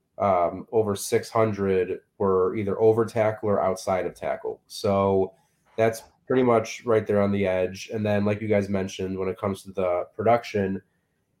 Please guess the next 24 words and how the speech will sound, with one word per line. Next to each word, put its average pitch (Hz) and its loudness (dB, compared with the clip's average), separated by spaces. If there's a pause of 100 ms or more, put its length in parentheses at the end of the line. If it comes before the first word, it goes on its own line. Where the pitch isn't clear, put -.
I 110 -2
mean, 110 -2
yes, 113 0 (280)
of 101 -10
course, 104 0
you 113 -6
know, 101 2
Bowling 107 0
Green 98 0
is 98 -4
not 104 0
facing 101 -2 (260)
the 113 -4
Georgias 101 0
and 101 -4
the 101 2
Alabamas 98 2
and 98 0
the 98 0
Michigans 98 -2
of 90 -6
the 92 -8
world, 90 -2
but 110 6